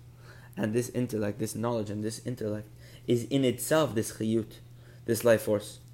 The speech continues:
What does it mean that he's drawing arichut yamim within the malchut? It's his concept, and now he receives da'at.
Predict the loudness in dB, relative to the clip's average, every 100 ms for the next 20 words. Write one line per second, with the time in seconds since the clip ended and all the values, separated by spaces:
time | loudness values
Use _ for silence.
0 | -20 -20 -20 -20 -20 -20 -20 -20 -20 -20
1 | -2 4 6 6 4 2 2 2 2 2
2 | 2 0 -8 -2 0 2 0 -2 0 0
3 | 0 -2 -6 -16 -20 -20 -20 -20 -20 -20
4 | -20 -20 -20 -20 -20 -16 -4 -2 0 0
5 | 2 0 0 -4 -6 -20 -20 -20 -20 -20
6 | -20 -20 -20 -20 -20 -20 -20 -20 -20 -20
7 | -20 -20 -20 -20 -20 -12 -6 -4 -2 -2
8 | -2 -2 -2 0 0 0 0 -2 0 0
9 | 0 -6 -14